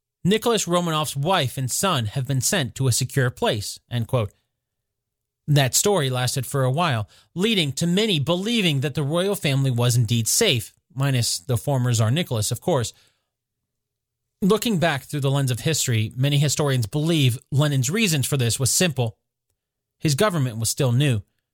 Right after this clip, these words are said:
He didn't want the people to revolt against his new government while it was still solidifying its power. So instead of making it seem like they were butchers who had murdered innocent women and children,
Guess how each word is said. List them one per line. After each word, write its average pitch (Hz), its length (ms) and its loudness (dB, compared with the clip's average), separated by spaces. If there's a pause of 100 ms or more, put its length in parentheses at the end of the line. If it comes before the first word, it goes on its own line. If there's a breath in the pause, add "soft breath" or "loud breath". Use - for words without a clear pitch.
(360)
He 175 100 0
didn't 190 280 0
want 170 260 0
the 135 80 -4
people 131 360 -2
to - 180 -2
revolt 139 520 2
against 143 500 -2
his 135 140 -2
new 143 160 2
government 143 540 0
while 123 420 -4
it 139 140 -6
was 131 140 0
still 147 240 0
solidifying 143 680 0
its 113 140 -6
power. 143 400 0 (480 soft breath)
So 180 300 0 (240)
instead 170 680 2
of 143 160 -4
making 165 340 -2
it 139 120 -6
seem 175 380 2
like 135 180 0
they 147 100 -4
were 135 140 0
butchers 139 600 -2
who 135 280 0
had 131 220 0
murdered 143 480 2
innocent 135 420 -2
women 135 260 2
and 120 120 0
children, 160 420 0